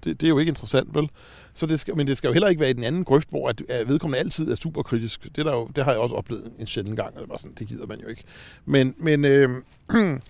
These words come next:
men typisk vil jeg sige, at hvis man er åben i sit sind over for andre mennesker, så, så vil ens, øh, vurderinger også være mere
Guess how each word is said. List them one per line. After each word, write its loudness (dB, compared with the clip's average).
men 4
typisk 6
vil 6
jeg 6
sige, 0
at 6
hvis 0
man -4
er 2
åben 8
i 2
sit -4
sind 2
over -4
for 2
andre 2
mennesker, 2
så, 0
så -4
vil 0
ens, -4
øh, 2
vurderinger 6
også 2
være 2
mere 2